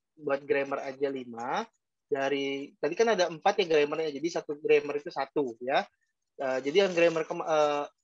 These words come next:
karena kita bakal mulai lagi hari Minggu kayaknya ya, atau hari, eh, malam Minggu maaf. Itu kita nanti itu gram-, kalau bisa kela-, udah selesai tugasnya gitu. Nanti ada tugas yang kemarin, grammar yang kemarin,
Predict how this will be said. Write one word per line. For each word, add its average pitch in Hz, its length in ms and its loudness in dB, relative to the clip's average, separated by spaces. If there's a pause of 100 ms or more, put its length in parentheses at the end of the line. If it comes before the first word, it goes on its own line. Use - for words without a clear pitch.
karena 156 220 -2
kita 175 180 -4
bakal 156 300 0
mulai 151 180 0
lagi 147 680 -4
hari 143 160 -4
Minggu 143 320 -6
kayaknya 113 400 -8
ya, 156 60 -18 (420)
atau 135 240 0
hari, 135 160 0
eh, 156 160 -4
malam 135 180 -2
Minggu 131 240 -8
maaf. 123 220 -12 (460)
Itu 143 240 -2
kita 208 320 4
nanti 196 400 -2
itu 202 160 0
gram-, 170 320 0
kalau 156 160 2
bisa 196 320 -2
kela-, 165 240 -4
udah 151 200 2
selesai 185 520 -2
tugasnya 160 480 -2 (160)
gitu. 120 320 -8
Nanti 131 240 -4
ada 147 80 0
tugas 139 320 -4
yang 131 160 -10
kemarin, 143 560 0
grammar 135 400 -2
yang 131 80 -8
kemarin, 139 560 2